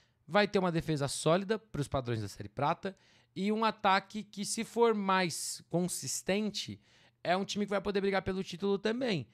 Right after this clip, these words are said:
né? Vale a gente lembrar: o Assis não foi pra Série Ouro por um detalhe de um ataque que jogou mal numa partida de playoff.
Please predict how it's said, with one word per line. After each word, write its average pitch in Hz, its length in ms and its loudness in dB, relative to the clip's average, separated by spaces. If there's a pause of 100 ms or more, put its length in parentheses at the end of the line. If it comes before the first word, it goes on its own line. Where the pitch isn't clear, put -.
(260)
né? 139 160 0
Vale 143 380 2
a 190 40 -4
gente 190 220 -6
lembrar: 208 400 0
o 131 120 -2
Assis 143 260 -6
não 214 140 -6
foi 175 160 -6
pra 143 160 -4
Série 131 280 -4
Ouro 190 140 -6
por 196 180 -8
um 220 260 -6
detalhe 202 500 0
de 180 80 -6
um 214 80 -4
ataque 202 320 -2
que 202 120 -6
jogou 202 260 -2
mal 175 180 -4
numa 180 160 -4
partida 202 440 -8
de 165 160 -10
playoff. 226 560 -2